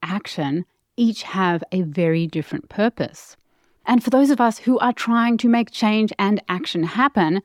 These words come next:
we do not want our games ending up like a kind of fun creative project that we hope trickles into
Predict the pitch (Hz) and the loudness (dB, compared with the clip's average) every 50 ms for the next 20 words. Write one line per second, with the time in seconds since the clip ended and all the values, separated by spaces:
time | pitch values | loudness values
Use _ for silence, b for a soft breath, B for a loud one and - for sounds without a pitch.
0 | b b b b b 208 214 233 240 254 254 - - - 196 190 196 208 233 - | b b b b b 0 2 2 2 2 0 -2 -4 -4 -2 -2 -2 -4 -6 -6
1 | - 214 185 208 247 247 220 - - - 190 214 247 262 - 202 170 156 147 165 | -6 -4 0 2 2 2 2 0 -2 0 2 4 4 4 4 4 4 4 4 2
2 | 185 - b b b b b b b 233 247 254 254 226 202 196 - - 208 - | 0 -2 b b b b b b b 4 4 6 6 6 4 2 0 -2 -4 -4
3 | 208 - - 294 311 349 - - - - - - _ - 170 175 202 220 226 - | -4 -2 0 0 0 0 -2 -10 -20 -20 -20 -12 _ -2 0 2 2 2 0 0
4 | - 214 196 196 196 185 - _ _ - - - 440 508 480 - 220 190 196 190 | -2 -4 -2 -2 -4 -6 -10 _ _ -8 -2 0 0 0 0 0 0 0 0 -2
5 | - - 220 - - 220 233 226 240 220 - - - 226 233 247 - - - - | -4 -8 -10 -8 -6 -6 -6 -4 -6 -8 -10 -10 -4 -2 -2 -2 -4 -8 -18 -16
6 | - - 240 233 - 247 247 233 - - - 202 196 190 - - 202 196 196 | -6 -4 -4 -2 0 2 0 0 0 0 0 0 0 0 0 0 0 0 0